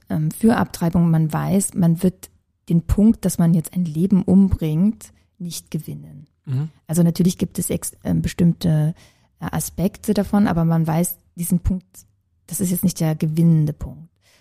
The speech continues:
Speaker 1: Und das kann man auch am Anfang gleich sagen, dass, ähm, dass man quasi das opfert.
Speaker 2: Okay.
Speaker 1: Also das ist zum Beispiel eine Strategie, zu sagen, "Okay, wir wissen, dass,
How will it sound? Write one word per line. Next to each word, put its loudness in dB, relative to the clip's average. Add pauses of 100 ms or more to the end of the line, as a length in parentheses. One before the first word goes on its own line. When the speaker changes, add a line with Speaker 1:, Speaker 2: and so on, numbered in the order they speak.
(120)
Speaker 1:
Und -2
das 0
kann -2
man 4
auch 0
am 2
Anfang 0
gleich -4
sagen, 0
dass, -4 (720)
ähm, -4 (1080)
dass -8
man 0
quasi 0
das -2
opfert. -8 (340)
Speaker 2:
Okay. -8
Speaker 1:
Also -2
das 0
ist -2
zum 0
Beispiel -2
eine 0
Strategie, -8
zu -14
sagen, -4
"Okay, -2 (420)
wir -4
wissen, 6 (120)
dass, -4